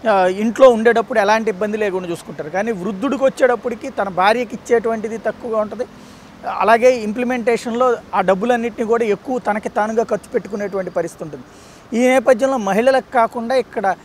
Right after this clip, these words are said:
పురుషులకు ఇవ్వడం అన్నటువంటిది ఒక పెద్ద సమస్య అయి కూర్చుంది. ఎందుకంటే ఇద్దరిలో ఎక్కువ వయసు ఎవరికి ఉంటే ఇంట్లో వాళ్ళకి ఇస్తారన్నటువంటి నిబంధన. దాని ప్రకారం వృద్ధుడికి వస్తుంది కానీ వృద్ధురాళ్ళకి ఆగిపోతుంది. మహిళలే ఇక్కడ కీలకమైనటువంటి ఓట్ బ్యాంక్.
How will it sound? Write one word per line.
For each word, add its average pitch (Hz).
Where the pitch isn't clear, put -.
పురుషులకు 262
ఇవ్వడం 226
అన్నటువంటిది 214
ఒక 233
పెద్ద 196
సమస్య 214
అయి 196
కూర్చుంది. 165
ఎందుకంటే 233
ఇద్దరిలో 240
ఎక్కువ 247
వయసు 240
ఎవరికి 220
ఉంటే 214
ఇంట్లో 214
వాళ్ళకి 220
ఇస్తారన్నటువంటి 208
నిబంధన. 175
దాని 240
ప్రకారం 262
వృద్ధుడికి 208
వస్తుంది 233
కానీ 254
వృద్ధురాళ్ళకి 220
ఆగిపోతుంది. 170
మహిళలే 262
ఇక్కడ 214
కీలకమైనటువంటి 233
ఓట్ 180
బ్యాంక్. 170